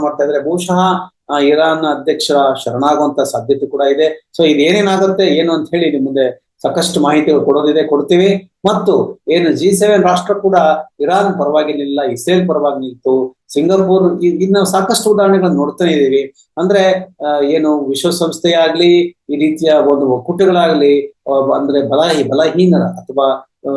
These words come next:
ಒಂದು, ಆ, ಒಂದು ಶಾಂತಿಯುತ ಒಂದು ವ್ಯವಸ್ಥೆಯನ್ನ ಬಯಸಂತಹ ಅವರಿಗೆ. So ಇಂತಹ, ಆ, ತೊಂದರೆಗಳು ಆಗ್ತಾ ಇರ್ತವೆ.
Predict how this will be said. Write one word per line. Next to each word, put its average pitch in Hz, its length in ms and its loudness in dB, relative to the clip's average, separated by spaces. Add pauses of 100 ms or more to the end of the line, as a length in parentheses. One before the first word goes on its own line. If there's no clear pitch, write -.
(160)
ಒಂದು, 135 720 0
ಆ, 131 480 -6 (280)
ಒಂದು 139 220 -4
ಶಾಂತಿಯುತ 160 600 -2
ಒಂದು 123 320 0
ವ್ಯವಸ್ಥೆಯನ್ನ 139 500 -2
ಬಯಸಂತಹ 123 680 -6
ಅವರಿಗೆ. 120 460 -14 (220)
So 185 60 4
ಇಂತಹ, 190 420 2
ಆ, 180 420 0
ತೊಂದರೆಗಳು 123 600 -4
ಆಗ್ತಾ - 360 -16
ಇರ್ತವೆ. 127 560 -10